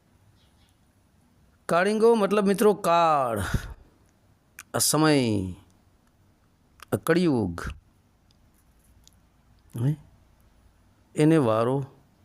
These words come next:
પરમાત્મા, એને પાછો વારો. બધાયની ઉપર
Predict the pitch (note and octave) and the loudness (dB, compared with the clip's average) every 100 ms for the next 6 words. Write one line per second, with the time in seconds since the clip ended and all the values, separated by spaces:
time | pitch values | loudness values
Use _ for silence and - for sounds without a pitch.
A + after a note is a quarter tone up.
0 | _ _ _ B2 A2 A2 A2 C#3 C#3 - | _ _ _ -2 0 0 -2 -6 -8 -10
1 | _ _ _ _ _ _ _ _ _ _ | _ _ _ _ _ _ _ _ _ _
2 | _ _ - F3 G3+ D3 C3 - G#3+ E3+ | _ _ -2 0 0 0 0 0 0 2
3 | A#2 G#2 G#2 G2 - _ _ _ _ _ | 2 0 -4 -8 -16 _ _ _ _ _
4 | _ _ _ _ _ _ - C3 B2+ C#3 | _ _ _ _ _ _ -6 -2 0 2
5 | E3+ E3 D#3 D3+ C#3+ C3+ C3 C3 A#2+ A2+ | 2 2 2 4 4 2 0 0 -2 0
6 | C3+ B2 G#2+ | 0 0 0